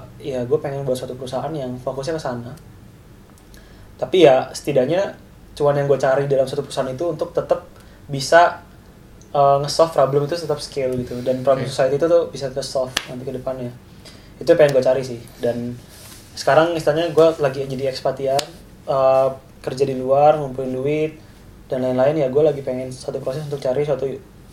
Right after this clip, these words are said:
Speaker 1: ide company yang gimana problem, pa-, problem yang ada muncul di society itu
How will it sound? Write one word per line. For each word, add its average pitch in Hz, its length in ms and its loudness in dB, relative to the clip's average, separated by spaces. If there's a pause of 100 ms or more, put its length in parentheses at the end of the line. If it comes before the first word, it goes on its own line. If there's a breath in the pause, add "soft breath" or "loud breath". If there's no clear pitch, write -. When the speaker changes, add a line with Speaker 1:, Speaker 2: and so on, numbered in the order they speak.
Speaker 1:
ide 135 360 -2
company 131 460 -2
yang 147 120 -2
gimana 131 560 -4 (680 loud breath)
problem, 131 440 -2
pa-, 147 200 0
problem 143 340 4
yang 143 160 0
ada 135 160 0
muncul 139 240 -2
di 139 80 0
society 135 360 -2
itu 160 160 0